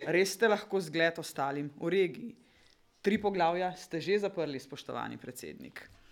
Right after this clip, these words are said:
Zelo, zelo bo pomembno naslednje visoko srečanje, medvladno srečanje Evropske komisije in vseh predstavnikov vlad držav članic Evropske unije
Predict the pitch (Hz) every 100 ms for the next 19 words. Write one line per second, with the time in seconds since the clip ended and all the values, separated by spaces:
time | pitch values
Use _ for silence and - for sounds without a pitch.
0 | - - - - _ _ _ _ _ _
1 | - 147 185 208 240 226 226 220 214 190
2 | 196 220 214 190 160 - 202 214 208 185
3 | 165 - - - - 160 180 170 208 -
4 | 175 170 190 190 185 170 - 156 175 170
5 | 165 170 175 - 170 170 180 165 156 175
6 | - 180 170 165 147 - 185 180 165 156
7 | 151 - 185 185 - 156 - 165 170 170
8 | 151 139 151 180 - - _ - _ _
9 | 151 143 175 175 170 175 180 180 156 165
10 | - 170 156 170 180 170